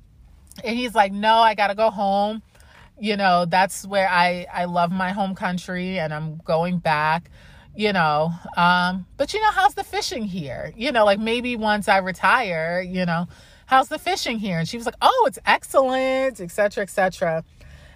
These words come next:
And, um, he says that, uh, sometimes a man wants to be compromised, which I was like, "Oh, hey," as he's,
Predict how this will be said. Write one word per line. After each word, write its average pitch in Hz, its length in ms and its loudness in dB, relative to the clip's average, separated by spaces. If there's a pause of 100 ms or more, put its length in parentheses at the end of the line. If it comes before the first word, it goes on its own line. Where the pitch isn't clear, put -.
(300)
And, 196 540 2
um, 165 720 2 (460)
he 262 220 -6
says 226 600 2
that, 170 800 2 (280)
uh, 151 400 -8 (760)
sometimes 180 1300 0 (480)
a 214 80 2
man 202 480 0
wants 196 580 2 (120)
to 196 80 -2
be 170 160 -2
compromised, 156 1000 -6
which 196 520 2
I 202 160 4
was 226 180 0
like, 220 260 4
"Oh, 302 320 6
hey," 330 320 -4
as 233 180 2
he's, 269 280 -8